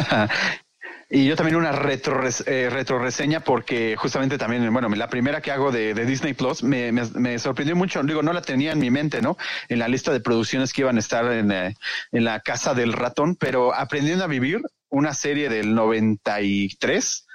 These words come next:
eh, si no mal recuerdo, es una serie con la que, bueno, por lo menos muchos de, de nosotros, quiero pensar de nuestra generación, este, crecimos, ¿no? Eh, crecimos a, a, aprendiendo ciertas cosas de la vida, ¿no?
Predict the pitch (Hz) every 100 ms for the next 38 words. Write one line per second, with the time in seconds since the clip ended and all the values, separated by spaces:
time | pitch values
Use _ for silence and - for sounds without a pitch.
0 | - - - - _ 123 110 110 127 135
1 | 139 123 120 139 127 147 185 151 190 170
2 | 175 170 143 120 127 135 123 127 123 147
3 | 147 143 - 147 127 107 104 107 113 110
4 | 131 120 143 139 120 113 127 123 113 110
5 | 117 113 104 - 120 120 - - 92 95
6 | 120 120 160 151 113 131 180 - - -
7 | - - 123 120 117 131 123 156 151 127
8 | 90 95 - 123 - 139 147 139 160 165
9 | - 160 160 160 156 - 151 175 139 117
10 | 110 123 104 104 208